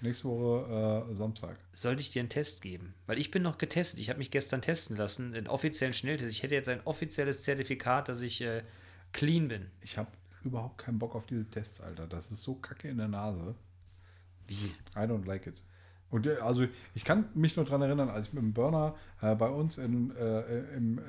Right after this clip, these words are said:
Speaker 1: Testzentrum war und ich mich so richtig nasenvergewaltigt gefühlt hab.
Speaker 2: <laughs>
Speaker 1: Und das war wirklich, das war kein Spaß.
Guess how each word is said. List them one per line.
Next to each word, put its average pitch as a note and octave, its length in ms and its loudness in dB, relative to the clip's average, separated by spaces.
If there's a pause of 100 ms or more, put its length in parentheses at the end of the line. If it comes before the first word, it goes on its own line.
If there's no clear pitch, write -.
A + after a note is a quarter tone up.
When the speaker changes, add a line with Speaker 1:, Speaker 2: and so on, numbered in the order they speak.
Speaker 1:
Testzentrum A2+ 540 0
war G#2+ 300 2 (340)
und A#2 140 4
ich B2+ 120 -2
mich C3 160 4
so B2+ 120 2
richtig B2+ 340 0
nasenvergewaltigt G2+ 1000 0
gefühlt F2+ 360 -8
hab. E2 100 0 (580)
Speaker 2:
<laughs> - 60 10
Speaker 1:
Und A2 120 6
das - 140 2 (200)
war C#3+ 280 2
wirklich, C3 320 4
das A2 200 2
war A2 80 4
kein G#2+ 340 -4
Spaß. A2+ 400 -6